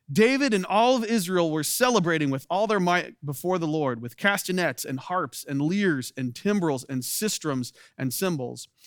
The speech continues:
Now, I've asked our worship leader at San Mateo, Junior, to increase our budget this year for castanets. It's gonna be a crazy year. The passage goes on. When they came to the threshing floor of Nacon,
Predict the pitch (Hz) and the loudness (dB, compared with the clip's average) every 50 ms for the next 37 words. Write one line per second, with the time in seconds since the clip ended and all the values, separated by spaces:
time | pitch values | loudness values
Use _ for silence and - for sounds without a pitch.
0 | - _ _ _ _ _ _ _ - 170 190 185 196 196 220 233 220 - - 185 | -20 _ _ _ _ _ _ _ 2 2 4 4 4 4 4 4 2 0 2 2
1 | 185 185 180 220 247 226 196 196 170 180 180 180 165 170 160 147 - - 175 170 | 4 4 6 4 4 4 2 0 2 2 2 4 4 2 0 0 0 -2 0 0
2 | 165 151 - - 196 185 165 151 143 131 135 180 226 233 214 175 151 143 139 131 | 0 -2 -2 0 2 2 2 2 2 0 0 0 2 2 2 2 2 0 -2 -4
3 | - 160 151 151 - 226 254 262 240 - - 247 240 220 - - 180 175 165 147 | -4 -4 -4 -2 2 4 4 4 4 2 2 2 2 2 2 2 2 2 2 4
4 | 170 180 185 156 165 - 143 151 147 - - 156 156 147 131 - 135 120 - 156 | 4 2 2 2 0 -4 -4 -4 -4 -4 -2 -2 -2 -2 -4 -6 -8 -6 -2 -2
5 | 151 147 147 - 143 131 131 113 110 - - - - - 151 143 139 139 135 127 | -2 -2 -2 -4 -4 -4 -2 -4 -6 -8 -12 -16 -12 -6 -6 -4 -2 -2 -4 -4
6 | - - 147 135 127 120 123 120 117 117 - - _ _ _ _ _ _ _ _ | -4 -6 -6 -4 -4 -6 -8 -8 -10 -12 -14 -16 _ _ _ _ _ _ _ _
7 | _ _ _ _ _ _ _ _ _ _ _ _ _ _ _ _ _ _ _ _ | _ _ _ _ _ _ _ _ _ _ _ _ _ _ _ _ _ _ _ _
8 | _ _ _ _ _ _ _ _ _ _ _ _ _ _ _ _ - - 208 202 | _ _ _ _ _ _ _ _ _ _ _ _ _ _ _ _ 0 2 2 4
9 | 196 180 165 165 185 180 165 185 190 165 131 120 - - - - - - - - | 4 2 0 2 2 2 4 4 4 4 2 0 -4 -12 -20 -20 -20 -20 -20 -20
10 | _ _ _ 180 196 196 196 190 - 269 277 285 269 254 220 220 190 - 214 254 | _ _ _ 2 4 6 6 4 4 4 4 6 4 4 4 2 2 2 2 2
11 | 262 233 - 226 202 165 - 175 190 196 196 196 196 - 180 165 156 147 156 165 | 2 4 2 2 0 -2 -2 -2 -2 0 2 2 2 2 0 0 -2 -2 -4 -4
12 | 165 156 156 143 - - 190 196 180 156 143 143 147 143 | -2 -2 -2 -2 -2 -4 -2 0 0 0 0 0 -2 -4